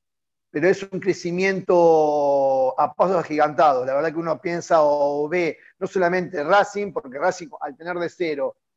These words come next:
todo lo que vaya haciendo es siempre un progreso, pero hablo de por ahí de los clubes que ya han estado constitu-, eh, constituidos hace muchos años,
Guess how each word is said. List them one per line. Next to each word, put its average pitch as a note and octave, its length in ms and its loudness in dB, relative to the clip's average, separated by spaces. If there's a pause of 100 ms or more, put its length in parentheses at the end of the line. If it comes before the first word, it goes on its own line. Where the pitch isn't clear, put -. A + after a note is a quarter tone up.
todo F#3+ 240 4
lo F3 120 2
que E3 120 0
vaya F#3 240 2
haciendo A3 560 2
es F3 100 0
siempre F#3 320 -6
un E3+ 100 -10
progreso, E3 680 -2 (340)
pero D3+ 160 2
hablo F#3 180 4
de E3 60 2
por D#3 100 -6
ahí F3+ 80 2
de F3+ 60 0
los E3+ 180 -2
clubes F#3 240 0
que E3 140 -6
ya F3+ 100 -4
han F3 80 -4
estado F3+ 340 0
constitu-, D3+ 460 -10
eh, D3 220 -14
constituidos D#3 580 0
hace D3+ 160 -6
muchos D#3+ 340 -8
años, F#3 380 2